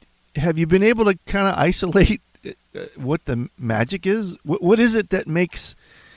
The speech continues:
uh, outside the business? O-, obviously, that, that's critical, but y-, you could do everything right from a business perspective, and if you don't have the right,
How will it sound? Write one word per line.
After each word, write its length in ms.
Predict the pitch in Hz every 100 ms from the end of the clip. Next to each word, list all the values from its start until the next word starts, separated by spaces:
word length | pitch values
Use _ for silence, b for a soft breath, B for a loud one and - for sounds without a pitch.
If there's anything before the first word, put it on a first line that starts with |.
| b b
uh, 340 | 147 147 139 143
outside 460 | 180 214 - 208 143
the 80 |
business? 500 | 131 175 131 117 - -
O-, 120 | -
obviously, 420 | - 135 135 135 123
that, 180 | 127 -
that's 280 | 139 131 - -
critical, 440 | 165 131 117 104 90 _ 165
but 200 | 143 147 _ b b b
y-, 80 | -
you 300 | 196 196 202
could 160 | 196 156
do 160 | 175 170
everything 300 | 170 160 147
right 240 | 156 147 - -
from 180 | 139
a 40 | 127
business 360 | 147 202 170
perspective, 640 | - 127 - 135 - 135 127
and 140 | 123
if 120 | 120
you 80 | 131
don't 220 | 147 160
have 200 | 156 139
the 100 | 117
right, 260 | 117 131